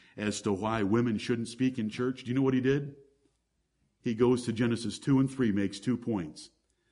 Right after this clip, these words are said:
The man was made first. That means the woman shouldn't talk when a man's talking or a man's sitting and listening. Two,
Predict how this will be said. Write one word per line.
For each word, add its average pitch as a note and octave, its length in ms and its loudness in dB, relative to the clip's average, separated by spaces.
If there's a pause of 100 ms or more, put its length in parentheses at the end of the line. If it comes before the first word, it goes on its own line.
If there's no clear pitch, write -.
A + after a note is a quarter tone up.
(260)
The G#2+ 80 -4
man A#2+ 320 2
was A2 160 -2
made A#2 240 -2
first. - 540 -2 (580)
That B2+ 260 0
means F#2+ 460 0 (140)
the A2+ 100 -2
woman A2 300 0
shouldn't B2 340 -2
talk F2 400 -2 (240)
when A2+ 140 -2
a G2+ 40 0
man's A2+ 340 0
talking G2+ 500 -4 (200)
or A#2 140 -2
a G2+ 60 -2
man's G#2 420 -2
sitting A2+ 220 0
and G#2 100 0
listening. G#2 420 -4 (320)
Two, G2+ 500 4